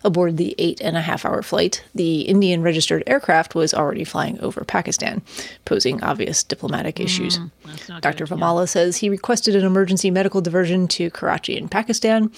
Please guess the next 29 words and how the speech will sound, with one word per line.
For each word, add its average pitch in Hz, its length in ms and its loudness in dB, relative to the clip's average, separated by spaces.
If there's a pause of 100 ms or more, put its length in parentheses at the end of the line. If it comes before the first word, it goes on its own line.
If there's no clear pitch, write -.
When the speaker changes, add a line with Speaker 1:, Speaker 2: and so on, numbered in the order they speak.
(300)
Speaker 1:
but 202 120 2
the 190 60 4
request 190 440 0
first - 260 0
had 190 140 2
to 180 80 0
be 180 80 4
passed 175 420 0
through 220 200 4
the 185 120 2
High 147 280 -4
Commission, 180 520 -2 (480)
and 170 220 0
during 185 240 4
this 175 180 2
lengthy 202 280 2
process, 196 440 0
the - 100 -6
passenger's 190 460 0
condition 180 420 0
stabilized, 214 720 2
so 196 220 2
they 180 160 4
decided 160 400 2
to 156 80 -6
carry 151 320 -2
on 143 240 -4
to 147 220 -4
Mumbai. 143 440 -2